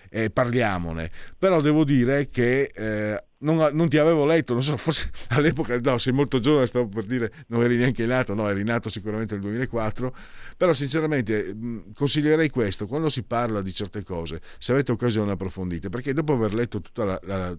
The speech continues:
la tua ricostruzione dei rapporti tra Italia e Turchia, non dico che mi sono sentito un coglione, però, ehm, sarebbe più, sarebbe meglio essere più consapevoli delle cose quando si arriva a determinate conclusioni, e tu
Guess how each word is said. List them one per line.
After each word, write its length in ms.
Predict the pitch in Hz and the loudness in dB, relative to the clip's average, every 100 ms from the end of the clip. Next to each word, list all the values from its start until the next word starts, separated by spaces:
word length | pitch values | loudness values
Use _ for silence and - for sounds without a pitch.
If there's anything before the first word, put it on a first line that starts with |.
| - | -12
la 160 | - 95 | -8 -6
tua 200 | 110 139 | 0 2
ricostruzione 760 | 107 113 107 - 196 - 127 117 | 4 0 -2 -10 -12 -8 -8 -6
dei 100 | 92 | -8
rapporti 520 | 87 107 101 92 80 - - - | -8 -10 -8 -8 -6 -4 -2 -2
tra 120 | 98 | 0
Italia 320 | 92 113 107 | 0 0 0
e 40 | 92 | 0
Turchia, 480 | 127 - 104 113 - - | -2 -4 -2 -2 -4 -12
non 120 | - 160 | -2 2
dico 180 | 208 | 2
che 120 | 160 131 | 2 2
mi 80 | |
sono 140 | 110 123 | 0 -2
sentito 360 | 110 104 120 | -4 -4 -2
un 60 | 110 | -2
coglione, 580 | 98 95 92 85 80 78 - _ _ | 0 0 0 0 -4 -8 -14 _ _
però, 420 | 151 170 139 107 95 | 0 4 4 2 -6
ehm, 540 | 113 120 123 120 120 117 _ _ | -4 -2 0 -2 -4 -8 _ _
sarebbe 440 | - 151 156 160 | -4 2 4 4
più, 200 | 131 160 | 2 2
sarebbe 320 | 117 147 147 147 | 2 2 2 2
meglio 360 | 143 120 113 | 2 0 2
essere 280 | 123 123 113 | 0 2 0
più 140 | 127 | 0
consapevoli 760 | 131 120 - 95 110 101 87 87 | -2 -2 -2 -2 -2 -2 -2 -4
delle 260 | 85 87 90 | -4 -6 -6
cose 320 | 95 101 107 | -6 -6 -6
quando 180 | 92 92 | -8 -6
si 140 | - | -4
arriva 400 | 90 90 90 82 | -4 -4 -4 -6
a 80 | 76 | -8
determinate 640 | 85 85 85 85 85 87 | -10 -8 -6 -4 -6 -8
conclusioni, 680 | 82 82 82 80 82 76 80 - - - | -10 -10 -8 -8 -6 -4 -6 -10 -20 -6
e 160 | 151 - | -4 2
tu 320 | 147 160 | 4 4